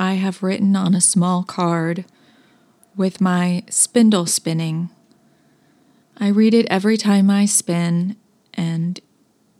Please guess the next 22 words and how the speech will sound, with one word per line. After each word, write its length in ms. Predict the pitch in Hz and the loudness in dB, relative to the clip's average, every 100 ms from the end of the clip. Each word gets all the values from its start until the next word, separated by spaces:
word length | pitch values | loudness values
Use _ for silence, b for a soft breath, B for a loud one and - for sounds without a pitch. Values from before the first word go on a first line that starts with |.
| _ - | _ -10
it's 200 | 180 - | -10 -8
been 320 | - 185 185 | -4 -2 -2
particularly 1120 | - 185 - 202 - 180 180 180 175 175 170 | -4 -10 -6 -8 -4 -6 -4 -4 -4 -4 -6
poignant 640 | - - 180 170 160 - | -6 -2 0 0 -4 -6
these 220 | 180 175 | -6 -6
past 440 | - 190 165 - - | -6 -8 -6 -6 -6
few 160 | 180 | -6
weeks. 540 | 170 156 156 - - - _ _ _ _ _ _ _ _ b b b b b b b b _ _ _ _ _ _ _ _ _ _ _ _ _ _ _ _ _ | -4 -6 -8 -10 -12 -12 _ _ _ _ _ _ _ _ b b b b b b b b _ _ _ _ _ _ _ _ _ _ _ _ _ _ _ _ _
We 220 | 226 262 | 0 2
have 220 | 262 285 269 | 4 2 2
lived 360 | 262 294 294 - | 2 2 0 -4
our 220 | 269 269 | -2 0
lives 680 | 247 214 185 175 180 - - - _ - | 0 2 0 -2 -4 -8 -10 -14 _ -12
by 280 | 196 196 190 | -2 0 0
the 200 | 196 208 | 2 2
assumption 800 | 202 - 254 233 - 160 170 165 _ _ _ _ _ _ b b b b - | 2 4 4 2 0 -2 -2 -6 _ _ _ _ _ _ b b b b -4
that 240 | 220 214 | 0 0
what 180 | 202 226 | 2 4
is 180 | 233 214 | 2 0
good 300 | - 233 240 | -2 0 0
for 240 | - 285 - | -2 -4 -2
us 600 | 247 185 185 - - | 0 0 -2 -6 -8